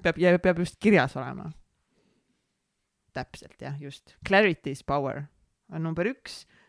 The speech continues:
Ja siis number kaks ongi, et nagu miks ikkagi, sest miks sa seda tahad saada? Seda rõhutati lihtsalt terve see neli päeva, kogu aeg käis see miks läbi, ikka kogu aeg konstantselt.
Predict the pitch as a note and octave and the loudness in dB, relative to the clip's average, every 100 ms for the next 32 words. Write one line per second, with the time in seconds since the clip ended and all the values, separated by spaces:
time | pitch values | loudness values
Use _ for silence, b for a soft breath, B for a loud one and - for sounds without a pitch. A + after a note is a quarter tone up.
0 | b - G3+ F#3 G3 B3 F#3+ G3 B3 - | b -4 -2 0 2 4 4 4 2 0
1 | F#3 E3 D#3+ C#3+ D3+ F3+ - - - C#3 | -4 -4 -6 -6 -2 -2 -4 -16 -16 -16
2 | - - D#3 - D#3+ F#3 - - A3+ G3+ | -18 -20 -20 -12 -8 -8 -8 -6 -2 0
3 | F3+ D#3+ F#3 F3+ C#3+ D#3 - - D3+ B2 | 0 0 0 0 -2 -8 -12 -6 -4 -4
4 | - - - B B B D#3 F3 G3+ G#3+ | -6 -12 -12 B B B -2 0 0 -2
5 | - D3 - D#3 F3 E3+ - F3+ G3 D#3 | -2 -8 -8 -10 -10 -10 -6 -4 -4 -8
6 | E3 D#3+ D#3 D#3+ D3+ D3+ C3+ D#3+ D#3+ D3 | -6 -4 -4 -2 0 0 0 -4 -6 -4
7 | C#3+ C#3 - C#3+ - C#3+ C#3+ - A#2+ - | -6 -8 -10 -12 -10 -8 -8 -8 -6 -6
8 | G#2 - A2+ F3 F#3 - C#3+ C3+ - D3+ | -8 -10 0 4 4 4 4 2 0 -10
9 | - C#3 - - F3 | -10 -10 -12 -20 -20